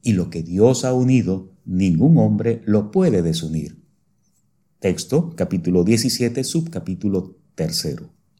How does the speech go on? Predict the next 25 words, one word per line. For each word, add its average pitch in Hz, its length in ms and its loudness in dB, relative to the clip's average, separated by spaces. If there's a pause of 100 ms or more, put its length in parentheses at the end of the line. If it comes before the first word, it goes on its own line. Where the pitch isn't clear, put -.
(1400)
No 185 120 6
obstante, 139 560 4
la 127 80 2
verdadera 104 560 0
unión, 101 760 2
que - 140 -14
nunca 160 320 4
se - 140 0
perdió, 147 500 0 (200)
solo 220 460 2
es 208 80 0
posible 160 680 0
en 98 120 -4
el 98 120 0
nivel 107 340 2
de 104 120 2
la 92 120 -2
mente 95 560 -2
de 76 140 -6
Cristo. - 440 -8 (1700)
El 95 300 0 (180)
pequeño 127 400 2
yo 101 580 -2
procura 101 400 0
engrandecerse 98 1160 0